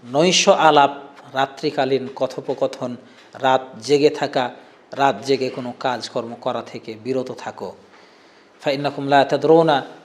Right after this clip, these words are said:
মা ইয়াবুসুল্লাহু মিন খালকিহি", কারণ তোমরা জানো না এই সময়ে আল্লাহ রাব্বুল আলামিন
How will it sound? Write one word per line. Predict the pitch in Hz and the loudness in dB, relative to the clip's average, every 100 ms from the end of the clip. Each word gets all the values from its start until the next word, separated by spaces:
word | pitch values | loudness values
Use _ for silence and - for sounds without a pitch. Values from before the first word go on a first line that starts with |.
| _ 127 | _ -4
মা | 143 151 127 | 2 4 4
ইয়াবুসুল্লাহু | 143 147 190 - - 175 151 170 165 160 | 4 4 4 0 -2 0 6 6 6 2
মিন | 143 208 | -2 -2
খালকিহি", | 202 190 202 160 156 - - - - | 4 4 4 2 0 -6 -20 -20 -2
কারণ | 156 156 156 | 2 2 2
তোমরা | 165 156 143 | -2 0 0
জানো | 135 147 175 208 | 0 2 6 6
না | 190 156 - - - - | 6 2 -4 -16 -10 2
এই | 185 | 4
সময়ে | 190 226 220 180 165 | 4 4 4 2 2
আল্লাহ | 156 156 | 2 2
রাব্বুল | 143 143 | 2 2
আলামিন | 139 135 131 135 120 | 2 2 0 -4 -8